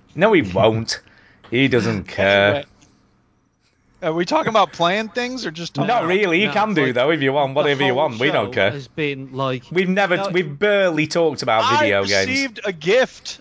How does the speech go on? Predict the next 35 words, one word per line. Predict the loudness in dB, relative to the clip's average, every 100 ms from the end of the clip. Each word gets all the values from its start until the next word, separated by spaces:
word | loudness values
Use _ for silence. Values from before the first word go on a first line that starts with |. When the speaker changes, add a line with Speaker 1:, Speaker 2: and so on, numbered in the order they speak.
| -2
Speaker 2:
of | 0 0 -2
caramel | -4 0 2 2 0 0
corn | -2 -2 0 0 -4 -6
from | -6 -4
a | -4
student. | -6 -2 2 2 2 -2 -20 _ _ _ -20 -16 -10 -4
Speaker 1:
Uh, | -2
do | 0 -2
you | 0
know, | 0
I | 2 0
was | 0
actually | 0 0 0
gonna | 0 0
ask | 0 -2 -2
you | 0
earlier. | 2 2 0 0 0
You | 0
know, | 0
you, | 0 -2
you | -2 0
don't | 2 0
do | 0 -2
Christmas, | -2 -2 -2 -4 -2
but | 0
I'm | 0 -2
guessing | -4 -2 -2 -2 -4
you | 0
get | 0 2
lots | 0 -2
of | -4
gifts | -2 -2 -2
off | -2 -4
your | -10
students. | -8 -4 -4 -4 -6 -8 -10